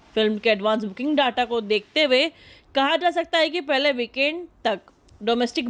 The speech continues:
बॉक्स ऑफिस पर फिल्म एक सौ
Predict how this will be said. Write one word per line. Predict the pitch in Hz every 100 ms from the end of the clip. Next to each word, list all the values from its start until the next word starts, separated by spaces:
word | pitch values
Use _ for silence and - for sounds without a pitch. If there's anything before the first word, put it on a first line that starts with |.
| 214
बॉक्स | 262 -
ऑफिस | 294 254 226
पर | 269 269 269
फिल्म | 240 262 302 - _ - - _ -
एक | 233 240
सौ | - 277